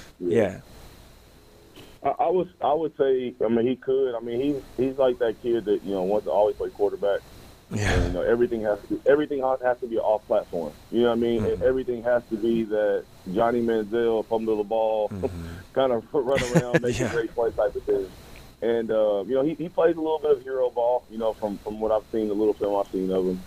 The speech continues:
Speaker 2: Um, but I, I think with how Illinois' offense is designed, they don't mind getting the quarterback involved in the run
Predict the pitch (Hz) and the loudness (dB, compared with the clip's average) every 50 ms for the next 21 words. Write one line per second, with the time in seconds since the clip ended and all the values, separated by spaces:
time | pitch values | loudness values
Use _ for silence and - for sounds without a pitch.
0 | - - - - - - - 95 95 92 90 90 85 85 85 82 - - - - | -16 -20 -20 -20 -10 -4 -2 0 0 2 2 0 0 -2 -4 -8 -10 -8 -4 -2
1 | 180 123 107 113 - 113 123 123 - - 123 127 - 147 156 156 147 - - - | 0 0 0 0 0 0 0 -2 -2 -4 -4 -4 -2 -2 -2 -2 -2 -2 -6 -10
2 | - - 120 120 113 - - - - - - - - - 117 131 135 - 127 127 | -2 2 4 4 4 2 -4 -18 -20 -20 -20 -20 -10 -2 0 2 2 2 2 2
3 | 127 123 120 120 113 - 104 117 117 - 117 101 101 101 98 95 92 107 110 113 | 0 0 0 -2 0 2 2 2 2 0 -4 -8 -8 -8 -8 -4 -2 -2 0 0
4 | 113 110 107 113 113 113 107 107 104 104 107 110 110 107 107 104 101 98 92 - | 0 2 2 2 2 2 0 -2 -2 -2 -2 -2 -2 -4 -6 -6 -8 -10 -6 -2
5 | 107 107 101 104 95 101 101 101 98 - - 95 90 - 92 95 98 98 95 95 | 0 0 2 0 0 0 0 0 0 -4 -10 -10 -6 -2 0 2 2 0 -2 -4
6 | 92 98 101 101 101 | -6 -4 -4 -4 -4